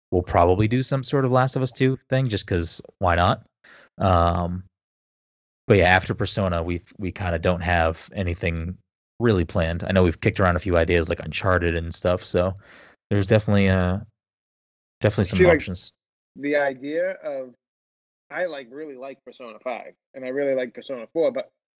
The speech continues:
Speaker 2: the idea of having to, to finish a hundred-hour game at this point is just kinda, like, overwhelming to me, I feel like. Especially 'cause I, there's other games I wanna play. Like, I don't necessarily need to play a lot of the games I'm playing, but there are some games that I, like,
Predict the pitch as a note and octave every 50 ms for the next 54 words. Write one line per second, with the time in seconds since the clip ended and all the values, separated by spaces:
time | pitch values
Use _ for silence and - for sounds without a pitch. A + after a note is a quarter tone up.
0 | _ _ _ _ D3 E3 E3 D#3+ D#3+ C#3+ D3 F3+ F#3+ G#3 A3 G#3 E3+ C#3+ E3+ D#3+
1 | D#3+ E3 E3+ E3 D3+ D#3+ D3+ C#3+ B2 _ _ _ _ _ _ _ _ D3+ C3+ _
2 | - D3+ D#3 D#3 - - C3+ - D3+ D3+ D3+ D3 D3 D3 C#3+ C3+ B2+ A#2 _ C3
3 | C3+ C#3 C#3+ D3 D3+ - E3+ D#3+ - _ - F#3 F#3 F#3 F3+ - _ - C#3+ C#3
4 | - - C#3+ C3+ C#3 - - - D3 C#3+ C#3 C3+ C#3 C3+ C3 B2+ B2 A#2 - -
5 | - _ _ _ _ _ _ _ _ _ _ F3 E3+ E3 D3 D3 C3+ C3+ C#3 C#3
6 | C#3 B2+ B2 B2 A#2 - C3 B2 B2 A#2 A#2 A2 C3+ B2+ A#2+ A#2+ A2+ A2+ - _
7 | _ _ _ _ _ _ _ _ _ _ _ - D#3 - - G#3+ G3+ - - A#3+
8 | - A3 F#3+ E3 C#3 - - - - D#3 E3 E3 D#3+ D3+ D#3 D#3 D3 - D#3 D#3
9 | E3 D#3 B2 C#3 C#3+ D3 D3 C3+ C#3 C3 B2+ B2+ B2+ B2+ - - _ - A#2 A#2
10 | B2 C3 C#3 C3+ C3+ _ _ - C3+ C3+ D3+ E3+ F3+ F3 F3+ E3+ - - E3+ D#3+
11 | C#3+ C3+ C3 C3 C3+ B2+ - - - - C3+ C3+ C#3 C#3+ C#3+ D3 D3 D3+ D3+ D3+
12 | E3 D#3+ D#3+ E3+ E3 D3+ F3 F3 E3+ E3 D#3 D#3+ - G3+ A3+ A#3+ A3 - - F#3+
13 | E3 D3 C3 D3 D3 D3 C3+ A#2+ B2+ A#2+ A#2+ A#2 A#2+ A#2